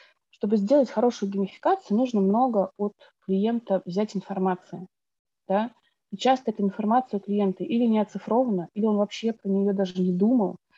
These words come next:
да. То есть, ну, по сути, что такое геймификация? Поощрение вектора желаемого поведения, да. Мы спрашиваем: «Окей, а что мы будем поощрять?»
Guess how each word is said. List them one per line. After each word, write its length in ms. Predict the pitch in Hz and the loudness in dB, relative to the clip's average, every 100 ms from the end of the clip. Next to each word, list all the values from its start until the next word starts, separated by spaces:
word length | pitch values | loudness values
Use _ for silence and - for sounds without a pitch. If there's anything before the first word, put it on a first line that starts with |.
| - _ _ | -20 _ _
да. 140 | - 220 | 0 0
То 80 | 190 | 0
есть, 100 | 185 | 0
ну, 120 | 226 | 0
по 100 | 214 | 2
сути, 180 | 262 240 | -2 -4
что 120 | - | -6
такое 220 | 214 - 190 | -6 -2 0
геймификация? 600 | 185 190 - 175 - 175 | 0 -2 -2 -4 -4 -2
Поощрение 500 | 190 - 247 226 190 | -2 0 0 2 2
вектора 360 | 294 - 196 | 0 -2 -4
желаемого 520 | 175 180 226 233 196 190 | -2 2 2 2 2 0
поведения, 680 | - 190 190 190 180 165 165 | -2 -2 2 2 0 -2 -4
да. 200 | 196 247 _ _ _ _ _ | -4 -4 _ _ _ _ _
Мы 100 | 208 | -6
спрашиваем: 400 | - 214 - 202 | 0 -2 -2 -8
«Окей, 260 | 226 - 208 | -8 0 0
а 40 | |
что 180 | 175 - | 0 -2
мы 80 | 294 | 0
будем 240 | 220 240 220 | 0 0 0
поощрять?» 480 | 208 202 - 175 | -2 -2 -4 -6